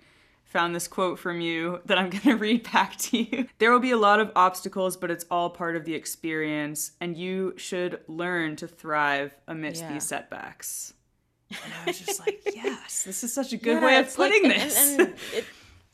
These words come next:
Speaker 2: I, a lot of people would like to call it character building. I think it's more than character building. It really defines who you are, and it's something that you really, it, it's gonna suck when you're in the middle of it all,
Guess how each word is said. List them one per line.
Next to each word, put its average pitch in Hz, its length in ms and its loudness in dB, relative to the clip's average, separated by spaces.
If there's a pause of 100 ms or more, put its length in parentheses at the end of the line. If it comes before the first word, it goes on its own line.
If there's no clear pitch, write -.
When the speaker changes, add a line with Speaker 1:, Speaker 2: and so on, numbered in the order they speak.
(300)
Speaker 2:
I, 226 300 2
a - 20 -2
lot 202 240 2
of 208 140 -14
people 180 300 -10
would 165 160 -8
like 156 240 -8
to - 180 -20
call 151 240 -12
it - 160 -14
character - 540 -12
building. 220 600 -4 (500)
I 196 60 -8
think 285 240 -10
it's - 220 -16
more 233 420 -2
than 196 220 -6
character 165 600 -12
building. 143 400 -12
It 202 200 -16
really 214 260 -6
defines 170 560 -10
who 170 120 -16
you 151 200 -12
are, 139 180 -12
and 165 200 -16
it's 180 160 -16
something 196 500 -10
that 170 280 -6 (460)
you 170 120 -12
really, 180 440 -6 (140)
it, 208 160 -8
it's 208 180 -10
gonna 226 320 -2
suck - 520 -4 (140)
when 196 180 -8
you're 190 120 -4
in 190 140 -6
the 180 60 -4
middle 175 340 -4
of 156 120 -6
it 160 80 -8
all, 151 300 -10